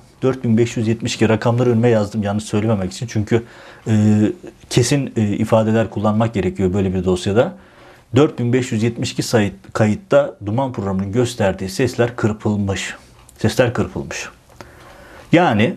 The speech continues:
mahkemeye, yargılamaya esas teşkil eden verilerin yüzde doksan beşi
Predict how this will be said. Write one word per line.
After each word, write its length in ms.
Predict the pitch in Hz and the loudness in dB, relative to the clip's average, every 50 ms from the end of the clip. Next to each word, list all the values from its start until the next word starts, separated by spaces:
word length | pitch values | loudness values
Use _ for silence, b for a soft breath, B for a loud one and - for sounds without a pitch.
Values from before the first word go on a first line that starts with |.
| - - | -2 0
mahkemeye, 720 | 120 131 170 175 - 175 165 147 120 104 95 98 101 - - - | 2 2 2 2 2 0 0 2 2 2 0 0 -2 -4 -8 -2
yargılamaya 840 | 110 107 117 127 139 143 156 143 139 127 107 95 92 87 69 - - | 2 2 2 2 2 0 0 2 2 2 2 0 -2 -2 -4 -8 -6
esas 440 | 151 135 120 - 151 131 117 - - | -4 -4 -2 0 0 0 -2 -2 -4
teşkil 360 | - 131 120 - - - - | -2 -2 -2 -2 -2 0 0
eden 340 | 143 131 - 98 104 92 95 - - B B B B B B B B B B B B B B B B - | 2 2 0 0 -4 -4 -6 -10 -18 B B B B B B B B B B B B B B B B 4
verilerin 580 | 127 156 160 143 113 107 98 98 92 92 98 98 | 4 6 6 4 2 0 -2 -2 -6 -6 -4 -2
yüzde 480 | 123 151 151 135 117 113 101 90 90 95 | 0 0 0 0 0 0 0 0 0 0
doksan 540 | - 123 - - - 127 127 123 117 104 | 0 0 0 -4 -2 -2 -2 0 0 2
beşi 380 | 113 151 151 - - 135 151 | 2 0 0 0 -4 -6 -6